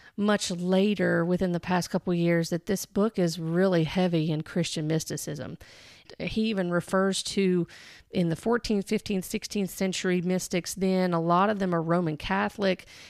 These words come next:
had a Catholic background, and, um, were known for having the stigmata, spiritual visitations, uh, hearing the voice of God, seeing God, that they, that they, uh, said that they did.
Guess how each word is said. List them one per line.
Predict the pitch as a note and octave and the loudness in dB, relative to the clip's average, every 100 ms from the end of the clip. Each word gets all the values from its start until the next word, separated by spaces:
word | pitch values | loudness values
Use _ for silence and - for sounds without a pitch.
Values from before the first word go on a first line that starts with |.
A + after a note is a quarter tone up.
| - | -4
had | G3+ F#3+ | -2 -2
a | |
Catholic | - G3 F#3+ G3+ F#3 | -2 -2 -2 -4 -2
background, | F3+ F#3 - F#3 F#3 F#3 F3+ - - - - - | 0 0 -2 0 2 2 0 -6 -16 -20 -12 0
and, | F3+ F3 F3 - | 2 4 2 -2
um, | E3 D3+ D#3+ | -2 -2 0
were | F3 | 2
known | F3+ F#3 | 4 2
for | F3+ E3+ | 0 -2
having | E3+ E3 | 0 0
the | E3 | -2
stigmata, | - F#3 F#3+ A3+ A#3 G#3 G3 F#3 | 0 -2 0 2 2 4 4 2
spiritual | E3 - F3 E3 F3 D#3+ | 0 -2 0 0 0 0
visitations, | E3 D#3+ - A#3 G3+ F#3 - F3+ F3 E3+ D#3+ - - | 0 0 -2 0 0 0 -2 -2 0 -2 -4 -6 -6
uh, | D#3+ C3+ E2 - | -4 -4 -8 -12
hearing | - B3+ B3+ A#3 | -6 0 2 2
the | G#3+ | 2
voice | G#3+ G3+ - | 2 2 0
of | F#3 | 0
God, | F#3 F3 E3+ | 2 2 0
seeing | - C4+ C4 A#3+ G#3 | -2 -2 0 0 0
God, | F#3 F3+ F3 E3+ | 2 4 2 2
that | E3+ - | -2 0
they, | E3+ E3+ - | 0 -2 -6
that | G3 E3+ | -6 -2
they, | E3+ E3 - - - - - - | -2 -4 -10 -20 -20 -20 -14 -4
uh, | F#3 - | -2 -2
said | - - C4 A#3 | -6 0 2 2
that | A3+ | 0
they | G#3+ | 0
did. | F#3 G3 F#3 F3+ | 2 2 2 0